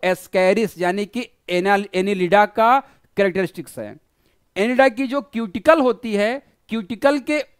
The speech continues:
ऊपर एक लेयर होती है जिसको syncytial epidermis कहा जाता है। तो syncytial epidermis is the characteristics of ascaris यानी कि annelida की।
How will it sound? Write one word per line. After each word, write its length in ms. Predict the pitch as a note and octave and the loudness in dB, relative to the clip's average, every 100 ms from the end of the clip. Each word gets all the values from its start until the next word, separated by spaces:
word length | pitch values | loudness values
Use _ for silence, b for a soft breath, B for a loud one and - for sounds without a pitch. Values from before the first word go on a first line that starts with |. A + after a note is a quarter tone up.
| G#3+ | -4
ऊपर 560 | A#3 A#3 D4 G#3+ A2+ - _ _ _ G#3+ | -4 4 6 6 4 -8 _ _ _ -4
एक 520 | C#4 E4 - E4+ C#5 _ _ _ _ - | 0 0 -2 -8 -8 _ _ _ _ -12
लेयर 320 | F3+ A3 D#4 D4+ | -4 4 6 6
होती 400 | A3 E3 D3+ A#2 | 4 -4 -8 -10
है 300 | G#2+ E2+ B2 | -12 -14 -12
जिसको 320 | F3+ - C4 | -10 -6 -6
syncytial 1080 | - C4 C#4 G#3+ G#3+ G3+ F#3+ A3 B3 D4+ - | -2 -4 -4 0 4 4 0 0 2 2 -2
epidermis 580 | G#3 G#3 G3+ F#3 F#3+ - | -8 -4 0 0 -2 -4
कहा 240 | - C#3+ | -2 -2
जाता 340 | C3+ A#2+ - G2 | -2 -6 -8 -12
है। 180 | F2 F2 _ _ _ _ - | -14 -20 _ _ _ _ -14
तो 80 | F3+ | -8
syncytial 880 | C4+ D#4+ D4 A#3 G#3+ G#3 A#3 A3+ G3+ | -4 -2 2 4 2 2 0 0 -2
epidermis 540 | G#3 G3+ G3+ A#3+ G#3 | -2 -2 -2 -8 -10
is 100 | F#3 | -4
the 300 | F3 A#3+ C4+ b b b G3+ | 4 6 4 b b b 2
characteristics 760 | G3 F#3+ G3+ G3 - A#3+ - | 2 2 -2 -4 -4 -8 -2
of 260 | G3 G#3+ C#4+ - - | 2 4 2 -2 -4
ascaris 760 | F3+ F3 - - E3 D#3+ E3+ D3+ - - D3+ | 0 0 -4 0 2 4 2 0 -4 -10 -2
यानी 320 | E3 F3+ F#3 | 0 0 -4
कि 300 | B3+ D4+ F4 b b b - | 0 0 -2 b b b 0
annelida 640 | F#3+ F#3 G3 E3 D#3 D3 B2 | 2 4 2 2 2 2 0
की। 320 | G#2 E2 | -12 -20